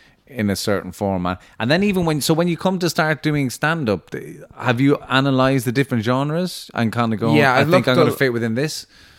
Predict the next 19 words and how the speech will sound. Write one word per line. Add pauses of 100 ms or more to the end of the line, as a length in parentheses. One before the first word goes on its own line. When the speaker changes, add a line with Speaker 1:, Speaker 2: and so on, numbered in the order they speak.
(460)
Speaker 2:
Well, (400)
I
just
tried (240)
hard
to
put
a,
like,
a
square
peg
into
a
round
hole
for
a
while.